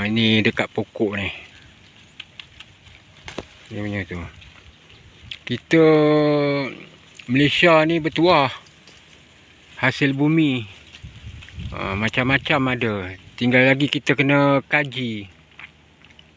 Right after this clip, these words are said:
Hmm, orang-orang tua dulu pun dia dah kaji dah. Dia ada setengah tu, banyak yang tahu manfaat pokok-pokok di hutan kita ni. Hutan, hutan kita ni kaya dengan,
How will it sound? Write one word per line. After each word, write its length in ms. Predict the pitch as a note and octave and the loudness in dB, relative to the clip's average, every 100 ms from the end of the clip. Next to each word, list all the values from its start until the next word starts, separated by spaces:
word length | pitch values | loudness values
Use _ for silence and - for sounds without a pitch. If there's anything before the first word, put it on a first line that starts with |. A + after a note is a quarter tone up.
| _ - - | _ -20 -14
Hmm, 320 | G#2+ G#2+ G#2 | -10 -8 -8
orang-orang 480 | G2+ A2 B2+ B2+ C#3 | -4 2 4 6 4
tua 240 | B2+ C#3 C3+ | 4 2 2
dulu 400 | C3+ C#3+ D#3+ D3+ | 2 2 2 4
pun 320 | D#3+ D#3+ D3+ B2 A2+ - - - - | 4 4 0 -4 -14 -20 -20 -20 -10
dia 160 | G#2 B2+ | 0 0
dah 80 | B2 | 2
kaji 400 | C3+ C3 C#3 C#3 | 0 -2 -2 0
dah. 320 | B2+ A2+ G#2+ | 2 0 -4
Dia 320 | G#2+ B2+ C3+ - - | -8 -4 -4 -6 -10
ada 240 | - C3 C3+ | -2 0 0
setengah 400 | - D3 C#3 C3 - | 0 0 2 0 0
tu, 320 | D3 C#3+ C#3 - - | -2 -2 -4 -10 -10
banyak 400 | A2+ B2 D#3+ C3+ | 0 4 4 4
yang 160 | B2+ B2 | 2 4
tahu 320 | D#3+ D#3 C#3 | 4 2 0
manfaat 560 | C3+ C3+ D3+ C#3 C#3 B2 | 0 0 0 0 -2 0
pokok-pokok 720 | C#3 - C#3 C3+ - C#3 C3 - - - - - - - | -2 2 2 2 2 2 2 0 -18 -20 -20 -20 -14 -2
di 80 | B2+ | -2
hutan 320 | - D3+ C#3 | 2 0 0
kita 240 | C#3+ D#3 | 0 2
ni. 320 | D#3+ D3 B2 A2+ G#2+ F#2 - _ _ - | 4 2 0 -4 -10 -14 -20 _ _ -8
Hutan, 560 | B2 - D#3 D#3+ D#3 C3+ - - - | -6 2 2 2 -2 -8 -16 -20 -10
hutan 320 | C#3+ - E3 D3 | -8 0 0 0
kita 240 | E3+ F3+ | 2 4
ni 400 | F3 F3+ F3 E3 - - - - - - - | 6 6 6 2 -2 -20 -20 -20 -20 -16 -2
kaya 400 | C#3+ F3+ F3+ F3 | 0 2 2 0
dengan, 480 | E3+ F3 F3 E3+ | 2 2 2 0